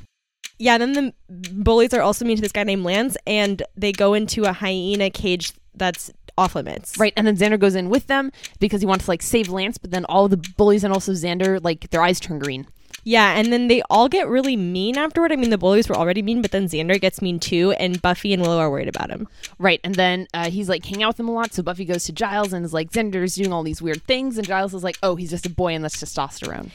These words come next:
Speaker 1: Right, and then it turns out that Willow comes in and is like, "Oh, they ate a, they actually ate a pig"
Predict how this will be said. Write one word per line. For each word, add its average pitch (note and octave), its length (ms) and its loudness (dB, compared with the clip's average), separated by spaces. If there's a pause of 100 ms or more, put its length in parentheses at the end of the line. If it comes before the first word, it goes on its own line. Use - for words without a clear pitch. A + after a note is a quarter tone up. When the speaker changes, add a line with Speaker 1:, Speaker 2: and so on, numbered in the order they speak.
(300)
Speaker 1:
Right, G#3+ 320 2
and A#3+ 180 2
then D#4 100 4
it A#4 140 4
turns A#4 180 2 (140)
out - 120 0
that C4 140 4
Willow B3+ 200 6
comes C#4+ 240 0
in D#4 80 0
and D4 160 -2
is B3 100 0
like, A3+ 160 -2
"Oh, B3+ 140 4
they E4+ 260 0
ate F#4 60 -2
a, C#4 340 0
they C4+ 100 0
actually D4 360 -2
ate B3+ 140 -2
a A#3+ 40 2
pig" G#3 460 0